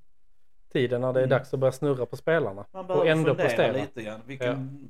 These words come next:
Speaker 2: hur ska man prioritera? Men det är ju alltid viktigast naturligtvis för ett jättebra resultat borta.
Speaker 1: Ja,
Speaker 2: Då åker vi
Speaker 1: absolut.
Speaker 2: ner där och plockar två noll.
Speaker 1: Ja.
Speaker 2: Ja, då, då, klart att då kan man kanske köra fullt lag i matchen efter med
Speaker 1: Mm.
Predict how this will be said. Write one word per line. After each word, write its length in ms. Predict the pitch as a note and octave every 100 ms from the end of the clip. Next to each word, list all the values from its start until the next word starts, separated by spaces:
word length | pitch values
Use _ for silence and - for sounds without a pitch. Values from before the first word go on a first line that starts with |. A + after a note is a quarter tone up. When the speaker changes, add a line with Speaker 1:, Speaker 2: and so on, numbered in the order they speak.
| C#3
Speaker 2:
hur 120 | C#3+
ska 180 | - B2+
man 180 | B2+ B2+
prioritera? 640 | C3 C3 B2+ B2+ - F#2+ G2+
Men 140 | A#2
det 60 | C#3
är 60 |
ju 100 | C#3+
alltid 480 | C#3+ C3+ B2+ C3 A2+ -
viktigast 460 | A#2+ - G#2 -
naturligtvis 520 | G#2+ G#2 G#2+ - - -
för 140 | G#2
ett 120 | -
jättebra 320 | G#2+ - F2
resultat 440 | F2 - - F#2+ -
borta. 360 | F#2+ - - - -
Speaker 1:
Ja, 160 | A#2+ A#2+
Speaker 2:
Då 40 | B2
åker 40 |
vi 40 | G#2+
Speaker 1:
absolut. 360 | B2+ A#2+ A#2
Speaker 2:
ner 200 | A#2 G#2+
där 140 | G#2 F#2+
och 100 | -
plockar 360 | G#2 - E2 - - - - - - -
två 60 | G#2+ E2+ E2 E2 G2
noll. 120 | E2+ - - -
Speaker 1:
Ja. 180 | B2 A2+ -
Speaker 2:
Ja, 100 | A#2+ - - -
då, 300 | A#2+ A2+ G#2
då, 340 | G#2 G#2+ A2 G2 G#2+ -
klart 220 | A#2+ -
att 80 | -
då 80 | -
kan 180 | - -
man 100 | - - - - - - - - - - - - -
kanske 200 | F#2 -
köra 240 | G#2 G2+
fullt 260 | A2 G#2+ G#2
lag 260 | G2+ F2+
i 60 | F#2
matchen 340 | F#2+ - G2+
efter 260 | F2+ - F2+
med 100 |
Speaker 1:
Mm. 60 | A#2+